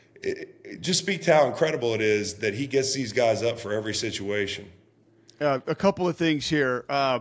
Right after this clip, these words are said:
Speaker 2: first off, in that, in that individual, I'm kinda like you. I don't, I don't need to, to go macho man savage off the top rope and drop an elbow on Florida State. I think we know what it is. A lot of that is
Speaker 1: Yeah.
Speaker 2: just where we are in today's college football. It's fine.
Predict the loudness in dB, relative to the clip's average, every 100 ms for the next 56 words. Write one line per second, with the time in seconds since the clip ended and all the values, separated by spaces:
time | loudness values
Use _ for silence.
0 | -4 -2 0 2 4 4 4 0 0 0
1 | -2 0 0 0 -2 -2 -2 -2 0 2
2 | 2 2 0 2 2 0 0 2 4 4
3 | 2 0 -2 _ -20 -20 _ _ 4 6
4 | 6 2 2 0 0 0 -2 -2 -2 -2
5 | 2 4 4 2 -2 0 0 2 -2 0
6 | -2 -2 2 2 2 0 -2 -2 -2 -2
7 | 2 2 2 0 0 -2 -2 0 0 0
8 | 0 0 -2 -2 0 0 0 -4 0 0
9 | -2 -4 -4 -4 -4 0 2 2 2 2
10 | 2 0 0 2 2 4 4 4 0 -4
11 | 0 2 2 2 2 2 -2 -4 -4 -4
12 | -2 -2 -2 -8 -6 -2 -2 -4 -4 -2
13 | -2 -4